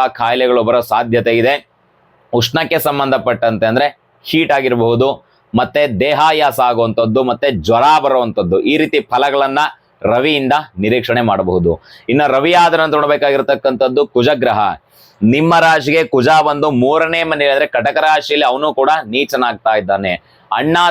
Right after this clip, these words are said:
ತಮ್ಮಂದಿರ ನಡುವೆ ವಾಗ್ವಾದ, ವೈಮನಸ್ಸು, ಜಗಳ ಆಗೋ ಸಂದರ್ಭಗಳು ಕಂಡು ಬರ್ತಾ ಇದೆ. ಮತ್ತೆ ಹುಚ್ಚು ಸಾಹಸ, ಹುಚ್ಚು ಧೈರ್ಯ ಮಾಡುವಂಥದ್ದು, ಏನೇ ವಿಚಾರ ಆಗಿರ್ಬೋದು, ಏನೇ ಕೆಲಸ ಆಗಿರ್ಬೋದು, ಅದೇನಾಗತ್ತೆ ನೋಡೇ ಬಿಡೋಣ,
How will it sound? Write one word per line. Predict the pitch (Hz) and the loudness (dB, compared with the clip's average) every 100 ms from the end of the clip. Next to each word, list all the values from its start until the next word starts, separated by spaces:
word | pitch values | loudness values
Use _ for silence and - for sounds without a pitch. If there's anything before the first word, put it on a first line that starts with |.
| 165 | 0
ತಮ್ಮಂದಿರ | 151 151 151 143 | -2 -2 0 0
ನಡುವೆ | 131 135 143 | 2 2 2
ವಾಗ್ವಾದ, | 117 127 147 123 131 101 | 2 2 0 0 2 2
ವೈಮನಸ್ಸು, | 107 110 139 151 135 117 123 | 0 2 0 0 -2 0 -2
ಜಗಳ | 85 110 110 147 | 0 -2 0 2
ಆಗೋ | 147 143 | 2 0
ಸಂದರ್ಭಗಳು | 120 123 123 117 113 101 | -2 0 0 2 0 0
ಕಂಡು | 107 107 | -2 -2
ಬರ್ತಾ | 104 101 | -2 0
ಇದೆ. | 101 95 92 - - _ 127 | 0 -2 -4 -12 -20 _ -6
ಮತ್ತೆ | 165 160 | -2 -4
ಹುಚ್ಚು | - 175 180 190 | -2 -2 0 0
ಸಾಹಸ, | 160 143 135 127 | 2 2 2 0
ಹುಚ್ಚು | 127 147 170 135 | 0 0 0 0
ಧೈರ್ಯ | 135 147 | 2 2
ಮಾಡುವಂಥದ್ದು, | 139 127 120 107 92 87 - _ _ | 0 0 0 0 -2 -2 -6 _ _
ಏನೇ | 113 147 151 | -2 0 0
ವಿಚಾರ | 147 - 143 | 0 0 2
ಆಗಿರ್ಬೋದು, | 139 139 131 139 | 2 0 0 2
ಏನೇ | 127 135 127 | 0 0 -2
ಕೆಲಸ | 123 117 | -2 0
ಆಗಿರ್ಬೋದು, | 127 117 110 107 107 | 0 0 0 2 2
ಅದೇನಾಗತ್ತೆ | 101 131 139 135 131 117 | 0 0 0 -2 0 0
ನೋಡೇ | 113 123 123 | 0 0 0
ಬಿಡೋಣ, | 110 104 | 0 -2